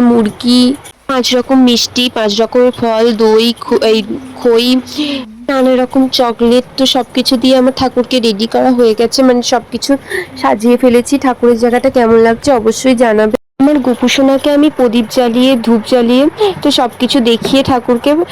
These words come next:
শাঁখ বাজিয়ে আমি পুজো শেষ করলাম। শেষ করে তাও, আহ, ভিডিওটা তবু তোমাদেরকে দেখিয়ে দিলাম সবটা।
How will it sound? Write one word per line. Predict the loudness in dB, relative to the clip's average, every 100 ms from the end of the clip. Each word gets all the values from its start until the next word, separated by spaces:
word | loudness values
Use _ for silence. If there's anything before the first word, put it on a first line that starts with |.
| -10 -14 -4 -4
শাঁখ | 0 -2 -2
বাজিয়ে | -2 -2 2 2
আমি | 2
পুজো | 0 0 2
শেষ | 2 0 -2
করলাম। | 0 2 2 2 2
শেষ | 0 0 -2
করে | 0 2 2 0
তাও, | 0 -2
আহ, | 0 0
ভিডিওটা | 0 0 2 0 0
তবু | 0 0 0 -2 -2 -2
তোমাদেরকে | 0 2 0 0 -2
দেখিয়ে | 0 -2 -2
দিলাম | 0 0 0 0
সবটা। | -2 -6 -6